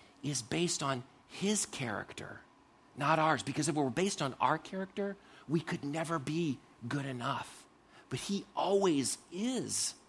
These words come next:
good enough. And that's why we can have a right relationship with him. And so that's why David earlier in the psalm says, "You don't want my sacrifices, you want my heart. But once you've got my heart, then you'll be happy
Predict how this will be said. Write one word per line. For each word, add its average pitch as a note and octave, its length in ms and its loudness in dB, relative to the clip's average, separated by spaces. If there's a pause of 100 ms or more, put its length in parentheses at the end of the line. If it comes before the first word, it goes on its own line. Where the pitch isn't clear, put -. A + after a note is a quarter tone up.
(540)
good C3+ 160 -2
enough. A2+ 480 -6 (420)
And C3 120 -6 (100)
that's G3 400 -2
why G#2 480 -6 (340)
we C#3 120 8
can C#3+ 140 0
have C#3 140 2
a B2+ 60 0
right A#2+ 320 -2
relationship A#2 560 -4
with A#2 80 -4
him. C3 140 -2 (200)
And C#3+ 80 0
so D#3 120 0
that's F#3 240 0
why D#3 160 -2
David D#3 400 2 (400)
earlier G3 420 6
in C#3 80 0
the A#2+ 80 -4
psalm C#3+ 300 0
says, C#3+ 240 -2 (240)
"You G#3 80 4
don't B3 160 4
want D3+ 140 -6
my A#2+ 100 -4
sacrifices, D#3+ 840 -4 (280)
you E3 140 2
want G3 180 0
my C3 100 -4
heart. D#3 440 -4 (840)
But E3 80 -4
once F3 180 -2
you've B2 240 -2
got G3+ 360 2
my D3 140 0
heart, C3 260 2 (260)
then G3+ 140 4
you'll G3+ 100 4
be F#3 120 0
happy E3+ 680 0